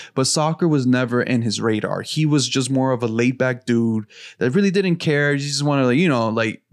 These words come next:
be a ba-, he, he kinda looked like he wanted to just be a background character.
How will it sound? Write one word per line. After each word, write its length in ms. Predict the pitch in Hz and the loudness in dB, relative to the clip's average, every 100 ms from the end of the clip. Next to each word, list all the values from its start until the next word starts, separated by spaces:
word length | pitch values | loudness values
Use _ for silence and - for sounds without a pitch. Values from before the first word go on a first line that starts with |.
| 123 | -2
be 220 | 170 170 | 2 2
a 100 | 139 | 2
ba-, 240 | 143 143 | 0 -4
he, 220 | - 202 190 | 0 0 0
he 80 | 165 | -4
kinda 240 | - 240 | -2 0
looked 160 | 202 196 | 2 0
like 100 | 165 | 0
he 160 | 180 156 | 0 -2
wanted 320 | 123 139 135 | 0 0 2
to 160 | 120 | 0
just 220 | 120 131 120 | -2 -2 2
be 100 | 123 | 2
a 80 | |
background 600 | 104 - 110 117 117 98 120 | 2 0 -2 -2 -4 -4 -4
character. 600 | - 87 - - - | -4 -4 -8 -10 -12